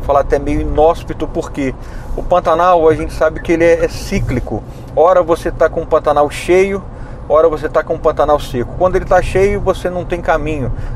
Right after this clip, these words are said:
Realmente fica muito difícil. A gente passou, embora o Pantanal não esteja num momento tão cheio ainda, mas a gente passou e vale destacar que eu fui com uma S dez Chevrolet High Country,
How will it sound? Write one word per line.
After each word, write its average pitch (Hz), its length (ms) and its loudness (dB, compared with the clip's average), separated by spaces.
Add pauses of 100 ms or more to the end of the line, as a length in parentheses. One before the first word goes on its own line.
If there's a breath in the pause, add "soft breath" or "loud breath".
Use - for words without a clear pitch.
(100)
Realmente 143 320 0
fica 156 160 0
muito 156 240 -4
difícil. 156 560 -8 (360 loud breath)
A 113 120 -2
gente 139 180 -4
passou, 165 580 2
embora 151 280 2
o - 20 -14
Pantanal 143 440 2
não 175 260 2
esteja 156 360 0
num 143 140 -4
momento 131 460 -2 (440 loud breath)
tão 165 200 2
cheio 156 320 2
ainda, 160 360 -2 (440 loud breath)
mas 135 180 2
a 147 60 2
gente 151 180 -4
passou 165 720 2
e 156 120 0
vale 156 260 2
destacar 151 440 0
que - 80 -6
eu 143 40 -4
fui 156 180 -6
com 156 120 -10
uma 135 500 2
S 131 240 -2
dez 135 240 0
Chevrolet 131 400 4
High 135 160 2
Country, 156 480 0